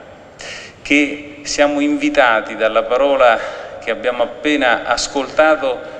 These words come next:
a fare questo processo all'incontrario, per ritrovare alcune dimensioni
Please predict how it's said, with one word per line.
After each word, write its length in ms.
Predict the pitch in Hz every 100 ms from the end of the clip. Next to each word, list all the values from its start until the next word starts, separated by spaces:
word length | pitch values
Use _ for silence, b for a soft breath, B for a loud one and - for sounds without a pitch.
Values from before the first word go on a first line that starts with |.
| B -
a 80 | -
fare 800 | - 160 151 143 - - - -
questo 760 | - - - 135 120 - - -
processo 1120 | 147 - - 170 165 - - 151 147 - - - -
all'incontrario, 1300 | 113 117 139 139 131 120 117 - 104 90 85 85 85 - - B B B -
per 160 | - 123
ritrovare 500 | 131 131 139 156 139
alcune 500 | 127 - - 175 147
dimensioni 1400 | 139 131 269 - - 156 160 165 160 143 - - - -